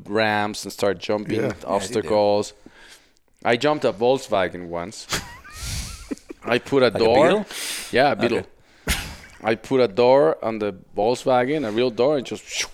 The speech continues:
Speaker 2: Yeah, take that, Suarez.
Speaker 1: and, and I
Speaker 2: Yeah.
Speaker 1: and I jumped it.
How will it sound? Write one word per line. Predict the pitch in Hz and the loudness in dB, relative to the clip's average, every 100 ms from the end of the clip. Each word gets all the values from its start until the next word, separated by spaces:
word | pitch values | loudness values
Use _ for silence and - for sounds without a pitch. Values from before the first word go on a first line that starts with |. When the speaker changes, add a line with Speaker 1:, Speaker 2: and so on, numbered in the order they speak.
| - | -10
Speaker 2:
Yeah, | 147 107 101 - _ - | -6 -6 -6 -14 _ -8
take | 110 110 | -6 -4
that, | 113 | -6
Suarez. | - 90 90 107 | -4 -6 -4 -4
Speaker 1:
and, | 113 110 101 - | -4 -6 -10 -8
and | 107 104 | -4 0
I | |
Speaker 2:
Yeah. | 107 101 95 | 0 -2 -6
Speaker 1:
and | 104 110 | -4 -2
I | 107 90 - | -4 -8 -12
jumped | - 117 113 | 0 0 0
it. | 95 | -4